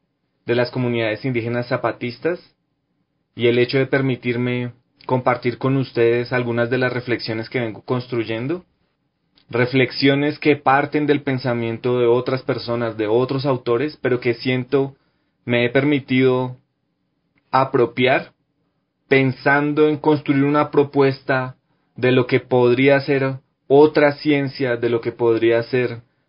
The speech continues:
otra tecnología, con miras a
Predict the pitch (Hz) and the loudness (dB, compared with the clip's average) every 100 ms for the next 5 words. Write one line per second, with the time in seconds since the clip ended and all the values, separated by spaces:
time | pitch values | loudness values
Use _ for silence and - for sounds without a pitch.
0 | _ _ _ - 135 139 143 135 135 131 | _ _ _ 2 2 4 0 0 -2 -2
1 | 127 120 110 - 113 110 110 113 _ _ | 0 0 -2 -4 -2 -2 -4 -12 _ _
2 | _ _ 127 120 120 127 131 135 131 _ | _ _ 0 2 2 2 2 0 -4 _
3 | - 117 120 117 | -2 0 0 -2